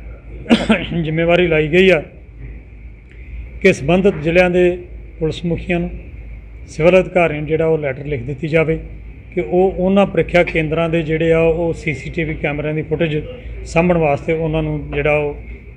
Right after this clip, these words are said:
ਸੰਬੰਧਿਤ ਅਦਾਰਿਆਂ ਦੇ ਮੁਖੀਆਂ ਨੂੰ ਕਹਿ ਦੇਣ। ਤੇ ਨਾਲ ਹੀ ਇਹ ਵੀ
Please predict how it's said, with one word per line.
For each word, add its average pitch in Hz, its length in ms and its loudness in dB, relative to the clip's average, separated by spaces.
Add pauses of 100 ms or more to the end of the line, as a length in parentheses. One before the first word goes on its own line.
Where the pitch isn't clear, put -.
ਸੰਬੰਧਿਤ 156 400 0 (140)
ਅਦਾਰਿਆਂ 147 380 2
ਦੇ 151 100 -2
ਮੁਖੀਆਂ 143 360 -6
ਨੂੰ 143 100 -6
ਕਹਿ 156 200 4
ਦੇਣ। 156 180 -2 (480)
ਤੇ 160 60 0
ਨਾਲ 170 220 6
ਹੀ 196 100 6
ਇਹ 190 60 6
ਵੀ 196 280 0